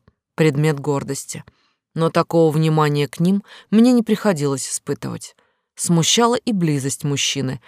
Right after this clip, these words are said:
особенно после почти интимной сессии, и его обнажённые плечи,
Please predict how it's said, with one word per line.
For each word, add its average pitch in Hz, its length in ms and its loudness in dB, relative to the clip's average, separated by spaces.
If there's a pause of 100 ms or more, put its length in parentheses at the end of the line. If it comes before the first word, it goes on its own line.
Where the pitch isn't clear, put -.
(180)
особенно 160 540 2
после 160 320 -2
почти - 540 -4
интимной 147 480 0
сессии, - 580 -6 (260)
и 175 80 2
его 156 200 6
обнажённые 147 580 0
плечи, 175 460 -4